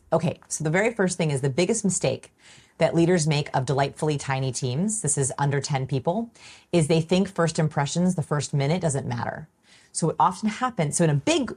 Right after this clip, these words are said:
in a big company, a C E O or a C M O walks into the, to the meeting and it starts, right? "Okay, everyone, let's get started. Here's what we're gonna do today." In a small team, there's this kind of awkward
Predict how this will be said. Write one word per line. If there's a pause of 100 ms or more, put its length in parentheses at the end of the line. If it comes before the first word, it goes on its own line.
in
a
big
company, (320)
a
C
E
O
or
a
C
M
O
walks
into
the,
to
the
meeting
and
it
starts, (100)
right?
"Okay,
everyone,
let's
get
started. (220)
Here's
what
we're
gonna
do
today."
In
a
small
team,
there's
this (280)
kind
of (120)
awkward